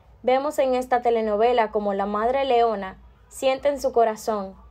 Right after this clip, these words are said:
que sus hijos están muy cerca, que ella solo debe de mantener la paciencia para poder encontrarlos nuevamente. Ella está segura que sus niños tienen algo que ver con la familia de los Torrenegro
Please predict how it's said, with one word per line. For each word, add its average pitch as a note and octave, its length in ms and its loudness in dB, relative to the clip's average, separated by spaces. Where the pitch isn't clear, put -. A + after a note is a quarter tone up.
que B3 160 2
sus B3 280 -4
hijos C4+ 380 -4
están A#3 380 -4
muy A#3 260 2
cerca, G#3+ 560 -2
que A#3 240 4
ella B3+ 200 2
solo C4 400 2
debe A3+ 240 0
de A3 100 -2
mantener G#3+ 500 -6
la G#3+ 160 -4
paciencia G3+ 680 -6
para G#3 260 -6
poder G#3 260 2
encontrarlos G#3 840 -2
nuevamente. F#3+ 680 -8
Ella C#4 240 2
está E4 220 0
segura B3+ 520 2
que A3+ 100 -4
sus G#3+ 160 -6
niños A3+ 640 -4
tienen C#4 360 0
algo D4 280 0
que C#4+ 100 -2
ver A#3 180 2
con A#3 140 2
la A3 100 -4
familia G3+ 460 -4
de G#3 100 2
los G3 160 -6
Torrenegro G3+ 640 -2